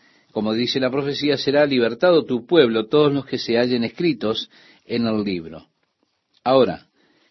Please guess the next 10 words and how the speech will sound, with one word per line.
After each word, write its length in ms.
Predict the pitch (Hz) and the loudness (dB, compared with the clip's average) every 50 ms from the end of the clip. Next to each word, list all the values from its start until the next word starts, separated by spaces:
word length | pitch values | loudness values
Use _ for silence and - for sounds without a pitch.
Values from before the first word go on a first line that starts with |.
| _ _ - | _ _ 0
quienes 300 | 131 135 123 120 117 127 | 2 2 2 2 0 0
no 160 | 156 202 214 | 2 2 2
huyeron, 600 | 185 147 117 107 107 98 87 85 98 123 160 165 _ _ _ _ _ _ _ _ _ _ _ _ _ _ _ _ _ _ _ _ _ _ _ _ - - _ | 2 0 0 0 0 0 0 -2 -6 -8 -10 -12 _ _ _ _ _ _ _ _ _ _ _ _ _ _ _ _ _ _ _ _ _ _ _ _ -20 -14 _
el 160 | - 123 131 | 0 2 4
anticristo 500 | 127 117 98 113 113 135 165 151 - - | 4 2 0 -2 -2 -2 -2 -2 0 2
irá 420 | 151 123 107 104 101 110 123 127 _ _ _ _ _ _ _ _ _ _ _ _ _ | 2 4 4 4 2 0 -4 -10 _ _ _ _ _ _ _ _ _ _ _ _ _
y 180 | - 117 127 131 | 0 2 4 4
hará 200 | 139 151 160 147 | 6 6 6 4
guerra 720 | 135 143 196 233 208 143 110 101 107 117 131 147 160 151 _ _ | 4 4 6 6 6 4 2 2 0 0 0 -2 -4 -10 _ _
en 260 | - 123 117 120 110 | -4 -2 -2 -2 -4